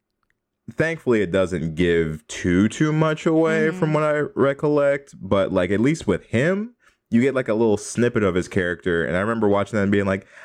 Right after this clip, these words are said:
Speaker 1: "I don't know how I'm gonna be afraid of this guy later on."
Speaker 2: Yeah, he's a little
Speaker 1: I take those
Speaker 2: goofy.
Speaker 1: words back.
Speaker 2: He, yeah,
Speaker 1: <laughs>
Speaker 2: they, they chose his most goofy moments to put in the trailer, um, which, yeah, was a, was a good move on their part. Um,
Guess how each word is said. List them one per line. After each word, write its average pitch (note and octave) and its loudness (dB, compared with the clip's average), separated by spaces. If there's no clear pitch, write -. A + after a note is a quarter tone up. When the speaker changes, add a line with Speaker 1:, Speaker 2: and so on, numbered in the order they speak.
Speaker 1:
"I A3 0
don't B3+ 0
know A#3 0
how G#3 0
I'm G3 0
gonna F#3 2
be E3+ 2
afraid D3+ -2
of A2 0
this F2+ 0
guy D#2 0
later D#2 2
on." D2 0
Speaker 2:
Yeah, F#3 -2
he's C#4 -4
a F4 0
little C#4+ 2
Speaker 1:
I F#3 -2
take G#2 2
those F#2 2
Speaker 2:
goofy. F2 -2
Speaker 1:
words E2 0
back. D#2+ -4
Speaker 2:
He, C#4 0
yeah, A3 2
Speaker 1:
<laughs> F#3+ -10
Speaker 2:
they, B3 0
they B3+ 0
chose E4 -4
his C4+ -6
most A3+ -6
goofy A3 -4
moments F#3 -4
to A3+ -4
put D#3 -8
in F#3+ -8
the F3+ -8
trailer, D#3+ -6
um, E3 -6
which, D4+ -8
yeah, F#3+ -2
was F#3+ -6
a, F#3+ -2
was F#3 -6
a G#3 -10
good F#3+ -6
move E3+ -6
on E3+ -10
their D#3+ -10
part. E3 -8
Um, G3 -2